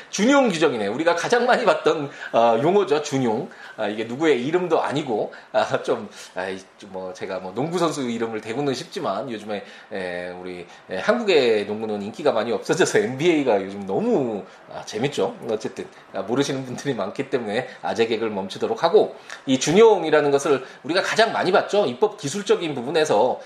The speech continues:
동일한 내용인데 그 내용을 거듭 여기에서 계속 기술하면 조문이 천백십팔 개 조문이 아니라 만 천 개 조문이 넘을 수도 있겠죠. 그래서 너무 입법 기술적으로 비효율적이니까,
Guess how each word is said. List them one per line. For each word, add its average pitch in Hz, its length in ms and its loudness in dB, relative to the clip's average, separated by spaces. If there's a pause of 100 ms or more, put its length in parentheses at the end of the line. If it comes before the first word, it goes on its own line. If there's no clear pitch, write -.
(240)
동일한 240 400 6
내용인데 131 880 2 (160)
그 - 80 -2
내용을 196 560 4
거듭 160 400 -2
여기에서 147 400 -2
계속 151 300 -8
기술하면 139 580 -4 (200)
조문이 165 340 -2
천백십팔 233 680 -4
개 196 180 -2
조문이 151 240 -6
아니라 120 260 -2
만 110 300 -2
천 214 380 -4
개 190 160 -4
조문이 143 240 -4
넘을 165 240 -2
수도 208 200 -10
있겠죠. 151 480 -6 (280)
그래서 165 240 -2
너무 196 240 4
입법 202 240 -2
기술적으로 170 560 -6
비효율적이니까, 185 1120 -4